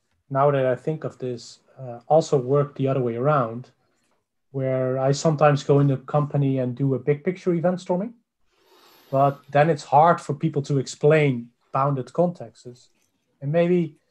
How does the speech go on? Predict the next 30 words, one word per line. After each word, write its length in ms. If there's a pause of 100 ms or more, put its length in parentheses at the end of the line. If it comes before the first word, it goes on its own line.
so 200
Alberto 440
has 220
his 380
heuristics 680
out 160
of 120
a 60
big 220
picture 280
context, 640 (240)
how 220
to 380
define 680 (560)
emergent 600
bounded 360
contexts. 460
And 220
maybe 200
you 80
need 180
to 60
go 200
a 40
bit 200
deeper, 300
I 100
don't 160
know. 240 (560)
But, 400